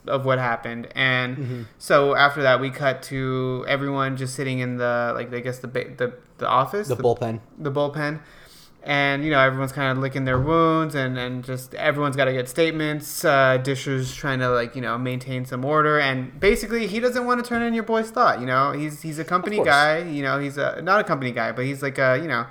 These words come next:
Speaker 1: he's loyal to Stott.
Speaker 2: Mm-hmm.
Speaker 1: And, uh,
Speaker 2: And,
Speaker 1: yeah, go
Speaker 2: uh,
Speaker 1: ahead.
Speaker 2: yeah.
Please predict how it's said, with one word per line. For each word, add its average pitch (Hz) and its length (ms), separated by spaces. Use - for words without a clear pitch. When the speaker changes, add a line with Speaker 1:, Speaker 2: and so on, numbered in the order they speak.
Speaker 1:
he's 175 140
loyal 165 260
to 131 120
Stott. - 420
Speaker 2:
Mm-hmm. 127 300
Speaker 1:
And, 143 260
uh, 135 320
Speaker 2:
And, 139 160
Speaker 1:
yeah, 156 100
go - 60
Speaker 2:
uh, - 20
Speaker 1:
ahead. 127 260
Speaker 2:
yeah. 107 220